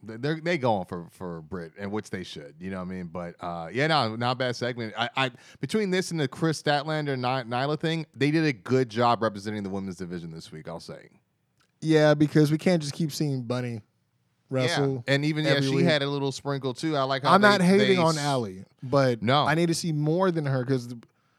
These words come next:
Speaker 2: that's <laughs> all we see. It's
Speaker 1: Yeah.
Speaker 2: like, and shout out to Layla Hirsch, too. You know what I mean?
Speaker 1: Yeah,
Speaker 2: But
Speaker 1: yeah,
Speaker 2: I, I,
Speaker 1: definitely.
Speaker 2: you know, I definitely wanna see some of the other women. I don't know what the division is looking like right now, to be honest. I don't know who's really,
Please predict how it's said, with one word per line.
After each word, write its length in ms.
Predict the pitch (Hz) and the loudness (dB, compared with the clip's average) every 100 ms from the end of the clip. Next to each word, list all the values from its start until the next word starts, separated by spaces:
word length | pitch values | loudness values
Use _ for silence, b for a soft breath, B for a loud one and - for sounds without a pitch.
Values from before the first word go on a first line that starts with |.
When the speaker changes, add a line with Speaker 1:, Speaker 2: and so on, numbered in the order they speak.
| _ _ _ | _ _ _
Speaker 2:
that's 240 | 147 160 160 | 2 2 4
<laughs> 120 | 139 | 8
all 100 | 185 | 10
we 140 | 175 175 | 10 6
see. 320 | - 214 143 | 4 2 0
It's 100 | 131 | 0
Speaker 1:
Yeah. 280 | 185 151 127 | 2 4 4
Speaker 2:
like, 180 | 147 - B B B B - | 4 0 B B B B 0
and 140 | 156 | 2
shout 200 | 180 185 | 6 6
out 100 | 202 | 6
to 60 | 180 | 4
Layla 320 | 180 220 196 | 4 4 4
Hirsch, 280 | 226 - - | 2 0 -4
too. 200 | 349 143 | -4 -2
You 120 | 156 | 0
know 80 | 165 | 0
what 60 | |
I 40 | 165 | -2
mean? 140 | 175 | -2
Speaker 1:
Yeah, 40 | 165 | 2
Speaker 2:
But 60 | 156 | 4
Speaker 1:
yeah, 80 | |
Speaker 2:
I, 60 | - | 4
I, 40 | - | 2
Speaker 1:
definitely. 360 | 110 113 - | 0 -2 -2
Speaker 2:
you 40 | 160 | 0
know, 120 | 147 | 0
I 80 | 147 | 0
definitely 300 | 156 151 160 | 0 0 0
wanna 140 | 156 147 | 0 -2
see 180 | - 147 | -4 -6
some 300 | - 147 147 | -4 -2 -2
of 80 | |
the 80 | 135 | -2
other 200 | 131 135 | -4 -4
women. 260 | 131 139 139 | -2 -2 -2
I 60 | 143 | -2
don't 80 | 156 | 2
know 160 | 139 | 2
what 320 | 117 123 170 | 2 2 2
the 60 | 143 | 0
division 340 | 135 123 120 | -4 -2 -4
is 80 | 123 | -4
looking 160 | 123 120 | -4 -4
like 100 | 120 | -6
right 180 | 117 120 | -4 -6
now, 180 | 127 | -6
to 80 | 120 | -4
be 120 | 113 | -4
honest. 360 | 110 135 120 113 | -4 -4 -4 -4
I 40 | |
don't 100 | 120 | -4
know 140 | 123 117 | -2 -2
who's 220 | 123 117 | 0 -2
really, 400 | 113 117 113 | -2 -2 -4